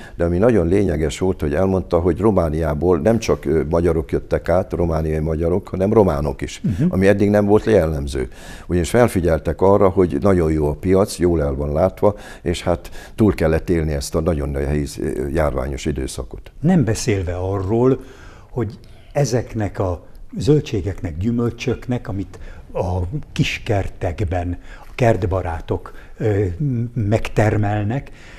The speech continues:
Speaker 2: hát ezeknek azért a minősége összehasonlíthatatlanul jobb annál,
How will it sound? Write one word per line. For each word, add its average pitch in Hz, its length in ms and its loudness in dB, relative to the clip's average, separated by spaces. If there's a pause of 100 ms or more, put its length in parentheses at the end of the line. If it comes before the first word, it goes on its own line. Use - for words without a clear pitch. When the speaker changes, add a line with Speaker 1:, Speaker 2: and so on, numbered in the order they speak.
(160)
Speaker 2:
hát - 280 -4
ezeknek 190 360 2
azért 196 220 2
a 214 60 2
minősége 135 720 4
összehasonlíthatatlanul 110 1400 -2
jobb 120 340 8
annál, 101 600 0